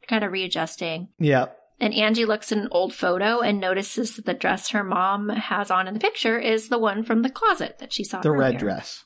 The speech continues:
Speaker 1: Mm-hmm.
Speaker 2: Okay. Sure.
Speaker 1: And so on her way back to her bedroom, she ends up overhearing a conversation between her sister and her brother-in-law that the, uh, last remaining embryos for the I V F didn't take. And then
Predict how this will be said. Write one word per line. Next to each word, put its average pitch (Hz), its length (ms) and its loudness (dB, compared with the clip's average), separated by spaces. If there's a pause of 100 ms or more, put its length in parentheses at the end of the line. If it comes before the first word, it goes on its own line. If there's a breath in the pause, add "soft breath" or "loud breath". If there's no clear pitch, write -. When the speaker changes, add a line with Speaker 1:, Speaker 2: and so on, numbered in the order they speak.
Speaker 1:
Mm-hmm. - 380 -6 (280)
Speaker 2:
Okay. 131 480 -2 (340)
Sure. 160 640 2 (120)
Speaker 1:
And 226 100 2
so 247 120 2
on 269 200 4
her 330 100 4
way 311 100 4
back 269 280 0
to 269 220 0
her 262 80 4
bedroom, 214 520 0
she - 200 0
ends 220 200 0
up 240 120 -2
overhearing 220 380 2
a 202 40 -8
conversation 214 500 0
between 208 200 -2
her 208 60 -6
sister 208 340 -2
and 208 80 -6
her 214 80 -4
brother-in-law 254 720 2 (100)
that - 440 0
the, 185 360 -2
uh, 202 240 -2
last 220 300 -2
remaining 214 320 0
embryos 208 420 0
for - 120 -6
the 214 80 -4
I 190 140 -4
V - 140 0
F 208 220 -2
didn't 185 260 -6
take. - 480 -4
And 202 180 -2
then 196 400 -2